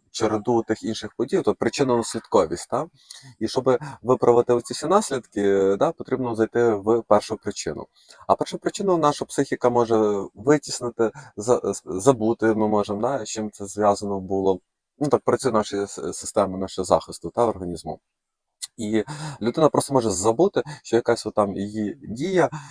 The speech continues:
чи членів її роду запустила ту чи іншу цепочку, е, подій. І, е, свого часу я відкрив такий, м, чудовий інструмент, як метафорично-асоціативні карти. Е,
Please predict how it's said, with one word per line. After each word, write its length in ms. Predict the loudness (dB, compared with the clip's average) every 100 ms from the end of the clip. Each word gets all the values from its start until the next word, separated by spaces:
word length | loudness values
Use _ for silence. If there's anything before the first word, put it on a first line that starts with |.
| -16
чи 140 | -12 -8
членів 460 | 4 4 4 -2
її 220 | -2 2
роду 280 | 4 2 2
запустила 500 | -2 -2 -4 -2 -2 -2
ту 120 | -6
чи 160 | -6 -10
іншу 460 | -10 -10 -8 -8 -8 -20 -18
цепочку, 640 | -8 -2 -2 -2 -6 -4 -4
е, 220 | -2 -4 -2
подій. 320 | -4 -4 -12 _ _ -20 -20 -14
І, 220 | -8 0 2
е, 720 | 4 4 4 4 4 2 0 _ _ _ _ -6
свого 180 | -2 6
часу 280 | 6 6
я 100 | 2
відкрив 400 | 2 0 2 2
такий, 460 | 2 -6 -2 -2 -2 _ -12
м, 380 | -8 -8 -10 -10
чудовий 360 | -4 6 6 6
інструмент, 460 | -2 -4 0 0 -2
як 140 | -2
метафорично-асоціативні 1400 | -4 -4 -4 -4 -4 -4 -4 -4 -14 -10 -2 -2 -2 -6 -8 -4
карти. 340 | -2 -2
Е, 40 | -8